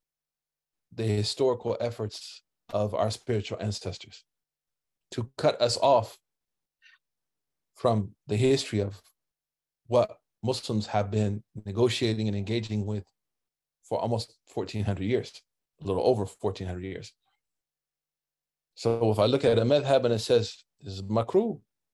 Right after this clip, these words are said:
I should stay away from that as best I can. So I increase my capacity for wara', wara', caution. This is haram.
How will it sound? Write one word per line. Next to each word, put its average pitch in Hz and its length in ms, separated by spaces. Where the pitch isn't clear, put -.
I 98 100
should 110 220
stay - 220
away 180 180
from - 200
that - 100
as 107 140
best - 360
I 123 60
can. 180 360
So - 200
I 113 120
increase 135 440
my 110 160
capacity 113 720
for 120 140
wara', 107 480
wara', 117 500
caution. 101 460
This 95 140
is 98 60
haram. 165 520